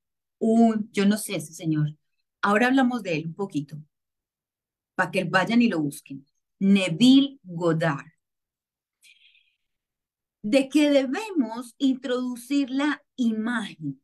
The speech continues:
introducir la imagen. Él es un, miren, mis amores, él es, eh, como un, al principio era predicador y después se vol-,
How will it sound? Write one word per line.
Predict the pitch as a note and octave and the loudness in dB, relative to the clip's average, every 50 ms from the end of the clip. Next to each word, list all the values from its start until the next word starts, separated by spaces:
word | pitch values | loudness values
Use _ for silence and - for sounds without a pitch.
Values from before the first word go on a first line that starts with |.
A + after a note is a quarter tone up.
| _ _ _ _ | _ _ _ _
introducir | - C4+ C#4+ C#4 C4 - B3+ B3 A#3+ A#3+ A#3+ A#3 - A3+ A3+ A3+ G3+ | 4 6 6 6 4 2 -2 -8 -6 -4 -4 -6 -6 -8 -10 -8 -6
la | G3+ A3 A3+ | -4 -2 2
imagen. | A#3 A#3 A#3 G#3+ F#3+ F#3 F#3 F#3 - | 4 4 4 4 2 -2 -6 -8 -4
Él | - A#3+ A#3+ | -2 0 0
es | C4+ C4 C4+ C#4+ | 0 0 2 2
un, | C#4 C4+ C4+ C4+ C4 C4 C4 B3+ A#3+ A#3 - - - _ _ _ _ _ _ _ _ _ _ _ _ - | 4 6 6 6 6 4 4 2 0 -4 -4 -6 -10 _ _ _ _ _ _ _ _ _ _ _ _ -8
miren, | G3 G#3+ G#3 G3+ G3 F#3+ F#3 | -6 -4 -4 -4 -4 -6 -6
mis | F#3 F#3 E3 F3+ | -6 -6 -6 -6
amores, | E3+ E3+ E3 E3 D#3+ D#3 D#3 D#3 - - _ - - - - - - - - - - _ | -4 -4 -2 -2 -2 -4 -6 -8 -12 -18 _ -20 -20 -20 -20 -20 -20 -20 -20 -20 -18 _
él | - A3 A#3 | -2 0 2
es, | B3 B3+ B3+ - - _ - | 2 0 -2 -6 -14 _ -4
eh, | - A3+ A3 G#3 G3+ G3+ G3+ G3+ G3+ G3 G3 F#3+ - - _ _ - - - | -2 0 0 2 0 0 0 0 -2 -4 -6 -8 -12 -16 _ _ -20 -20 -14
como | _ - B3+ A#3 - A#3+ | _ 2 4 6 8 8
un, | A#3+ A3+ - - - _ _ _ _ _ _ _ _ | 6 6 4 2 -8 _ _ _ _ _ _ _ _
al | - B3 A#3+ A#3 - | -4 -2 -2 -2 -2
principio | - A3 B3+ B3 A#3 B3+ C#4 - - D4+ | -2 0 0 2 2 2 0 2 2 2
era | D4+ D#4 - - | 2 2 0 -2
predicador | - C4+ B3 A3 A3 G#3+ G3+ - - G#3+ G3 F#3 F#3 F#3+ G3+ A3 A#3 A#3+ B3 B3+ B3 B3 B3 A#3+ A#3 A3+ A3+ A3+ | -2 0 0 0 0 -2 -4 -8 -8 -8 -8 -8 -6 -4 -2 -2 0 0 0 -2 -2 -4 -4 -4 -4 -4 -6 -8
y | G#3+ G#3+ G#3+ | -10 -8 -6
después | G#3 G3+ G3+ G3 - _ G#3 G#3 G3 F#3+ G3 | -6 -6 -8 -10 -12 _ -8 -6 -6 -8 -8
se | - A#3 A3+ A3+ | -8 -6 -6 -4
vol-, | A3 A3 A3 G3+ G3 G3 G3 - | -4 -4 -2 -4 -4 -6 -8 -12